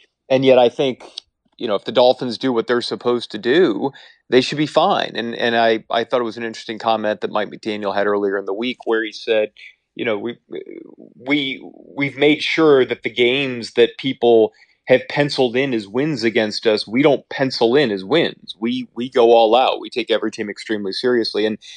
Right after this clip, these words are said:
you know, I, I think that's kind of, it's important to note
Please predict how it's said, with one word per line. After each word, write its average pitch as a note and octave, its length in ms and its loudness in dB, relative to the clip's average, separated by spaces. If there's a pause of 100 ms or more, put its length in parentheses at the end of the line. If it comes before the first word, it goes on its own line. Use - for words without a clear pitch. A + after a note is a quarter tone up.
(160)
you C#3+ 60 0
know, D#3 80 6
I, D#3 160 4
I D3 60 2
think E3+ 160 -8
that's D3+ 220 0
kind F3 220 -6
of, C#3+ 260 -4 (380)
it's D#3+ 220 -4
important F3+ 580 0
to C#3 120 -10
note C3+ 560 0